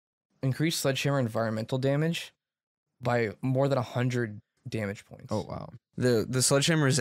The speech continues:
Speaker 3: absolute cheeks, like you would say,
Speaker 2: <laughs> It,
Speaker 3: Caleb.
Speaker 2: it, it's pretty garbage. Like, it's funny when a heavy is trying to chase you and you're just casually walking backwards shooting at him.
Speaker 3: It's, ugh, that weapon is so bad. I had one round with it, and I just could not.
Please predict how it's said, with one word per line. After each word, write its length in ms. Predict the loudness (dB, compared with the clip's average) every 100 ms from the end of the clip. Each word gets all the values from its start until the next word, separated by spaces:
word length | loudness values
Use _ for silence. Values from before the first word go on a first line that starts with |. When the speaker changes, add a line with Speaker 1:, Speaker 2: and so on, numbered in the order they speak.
| 0
Speaker 3:
absolute 640 | 0 0 0 0 0 0
cheeks, 560 | -2 -2 -2 -2 -4 -4
like 200 | -8 -4
you 100 | 0
would 120 | 4
say, 140 | 4 4
Speaker 2:
<laughs> 0 |
It, 60 |
Speaker 3:
Caleb. 280 | 2 2 0 _ -4
Speaker 2:
it, 360 | -2 0 0 2
it's 160 | 2 2
pretty 260 | 0 2
garbage. 480 | 4 4 4 2 2
Like, 180 | 0 0 _ -8
it's 100 | -6 0
funny 200 | 4 6
when 140 | 6
a 60 | 4
heavy 360 | 6 6 8
is 120 | 6 4
trying 180 | 4 4
to 60 |
chase 380 | 2 4 2 4
you 100 | 4
and 80 | 6
you're 100 | 4
just 300 | 4 2 -2 0
casually 380 | 2 4 2
walking 380 | 2 2 2 0
backwards 480 | 2 0 0 -2 -2
shooting 300 | -2 0 0
at 80 | 0
him. 140 | -4 -10 _ _ _ _ _ _ _ _ _ _ _ _ -6
Speaker 3:
It's, 380 | -2 0 0 -2 -6
ugh, 320 | -6 -6 -4
that 140 | -2 2
weapon 300 | 2 2 2
is 80 |
so 300 | 2 2 2
bad. 240 | 2 2 2
I 60 |
had 120 | 0 0
one 280 | 0 0
round 280 | 2 0 0
with 140 | 0 0
it, 160 | 2
and 80 | 2
I 60 | 0
just 180 | -2 -4
could 160 | -2
not. 360 | 0 0 -2